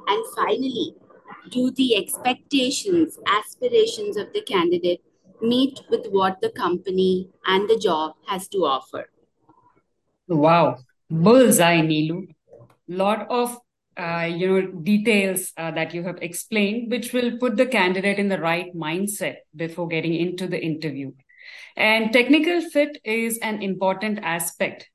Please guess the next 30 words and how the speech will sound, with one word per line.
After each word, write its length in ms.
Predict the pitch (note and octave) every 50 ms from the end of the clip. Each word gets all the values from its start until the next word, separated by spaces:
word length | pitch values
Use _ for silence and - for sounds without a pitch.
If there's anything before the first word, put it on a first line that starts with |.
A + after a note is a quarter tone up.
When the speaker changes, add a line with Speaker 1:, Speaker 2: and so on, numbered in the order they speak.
| _ -
Speaker 2:
to 80 | F#3+
figure 360 | F3+ - - G3+ E3+ G3 G3 F#3+
out, 300 | F#3+ F#3+ G3 G3 - E3+
you 80 | E3
know, 280 | E3 F3 F#3 G#3 G#3 - -
the 100 | E3+ F3+
fitment 580 | F#3 - - G3 F#3 - G3+ G3 F#3 F#3 F#3 - -
of 240 | E3+ E3 D#3+ - -
the 100 | G3+ G3
candidate 580 | G3+ G#3 F#3 E3+ E3 D#3+ D#3 D3+ C#3+ C#3 - -
itself. 500 | C#3 C3+ - - C3+ A#2+ A#2 B2 - - _ _ _ _ _ _ _ - - - - - -
But 120 | D#4 C4
how 320 | C4 G#3+ - A3+ C4 F4 F4+
far 460 | - - - B3 A#3 B3+ D4 E4 D4+
will 60 | D#4
you 260 | D#4+ D4 C4+ C4 A#3
go 360 | F3 E3 F3+ F3 E3 D#3+ - -
in 260 | E3 E3+ F3 F3 E3
gauging 480 | E3+ F#3 F#3 F#3+ F#3 F#3 G#3+ A3 G#3+ F#3+
her 120 | G#3 G#3+
true 320 | G#3 G#3+ A#3 A#3+ B3+ B3
potential 720 | B3+ F#3+ F3 - F#3+ F3+ F#3 G3+ G3+ - - A#3+ F#3+ C#3 - - _ _ _ _
to 60 | - F#3
be 180 | F3 G3+ G3+
a 60 | G3
good 260 | F#3 E3+ G#3+ A3+ A3+ A3+
fit 340 | - - F#3 F#3 F3+ - - _ _ _
for 120 | - F3+
your 200 | E3+ D#3+ D3+ D#3
team? 380 | D#3 D3+ C#3+ C3 B2 B2+ B2+ B2+